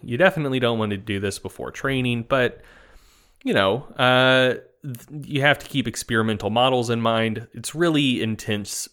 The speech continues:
stretching or for really long durations, and you're doing it immediately before your performance test. Uh, other research has shown if you do that stretching and then you do any sort of, like, active warm-up or just general warm-up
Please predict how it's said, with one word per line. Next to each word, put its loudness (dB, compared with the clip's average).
stretching 0
or 2
for -2
really 0
long 0
durations, -6
and -2
you're 2
doing 4
it 0
immediately 0
before -4
your -4
performance -6
test. -12
Uh, -2
other 0
research -2
has -6
shown 0
if -4
you -4
do 0
that 0
stretching -2
and -6
then -2
you -4
do -4
any -2
sort 2
of, -2
like, -4
active -4
warm-up 0
or -2
just -10
general -2
warm-up -2